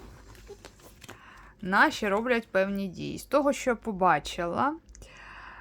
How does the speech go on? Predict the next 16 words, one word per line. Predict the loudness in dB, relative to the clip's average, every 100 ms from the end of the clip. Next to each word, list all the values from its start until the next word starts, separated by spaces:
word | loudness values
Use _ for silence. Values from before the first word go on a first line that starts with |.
| -20 -20 -20 _ -20 -20 -8 6
я | 8 10
можу | 6 2
сказати | 0 2 4 4
одну | 2
річ | 0 -2 -12 -18 -4
тільки. | -2 -2 -8 -16 _ _ _ -20 -20 -20 -20 -20 -20 -6
Найбільші | 2 4 4 2 0
втрати | 4 6 8 4
у | -2 -4
тих, | 2 2 2
хто | 0 0 2
наступає. | 0 -2 -10 -8 -10 -10 -14 -20 _ -20 -20 -20 -20 -20 -8
Більше | -2 -2 0
казати | 2 2 2 0
не | -6
треба. | -10 -14 -12 -14